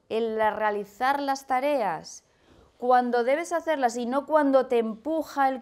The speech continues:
clima o te empujan las plagas, eso es una de las mayores dificultades con las que se enfrenta un agricultor.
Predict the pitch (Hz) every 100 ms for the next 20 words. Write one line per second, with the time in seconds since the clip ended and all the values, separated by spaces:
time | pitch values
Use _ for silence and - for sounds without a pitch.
0 | - 294 294 262 254 233 226 220 196 196
1 | 214 254 269 277 - 294 277 269 277 -
2 | _ - 320 - 240 294 _ _ _ _
3 | _ _ _ _ _ _ - - - -
4 | _ _ _ - 247 - 269 277 302 294
5 | 208 220 208 190 190 226 262 254 240 233
6 | - 214 196 214 220 262 339 - - _
7 | _ - 208 208 - 233 262 196 - 190
8 | 190 196 196 95 - 175 - -